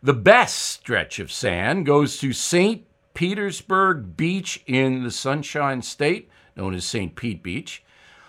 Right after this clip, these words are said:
Other popular spots, Waikiki in Honolulu and Kennebunkport, Maine, for those willing to brave slightly colder waters. In a moment, Joe Biden's accomplishments so far.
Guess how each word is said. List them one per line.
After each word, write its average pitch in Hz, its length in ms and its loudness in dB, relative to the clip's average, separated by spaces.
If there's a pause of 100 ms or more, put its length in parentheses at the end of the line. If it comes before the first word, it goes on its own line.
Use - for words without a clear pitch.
(260)
Other 160 200 8
popular 165 380 6
spots, 180 440 6
Waikiki 196 960 4
in 156 460 2
Honolulu 165 760 4 (480)
and 127 200 2
Kennebunkport, 147 1080 0
Maine, 151 460 0 (520)
for 107 80 -8
those 113 280 4
willing 123 300 0
to 107 60 -6
brave 107 600 2 (280)
slightly 185 540 -2
colder 113 460 0
waters. - 640 -8 (800)
In 190 140 6
a 214 60 8
moment, 214 600 10
Joe 127 320 6
Biden's 160 520 6
accomplishments 143 880 2
so 160 320 4
far. 190 600 4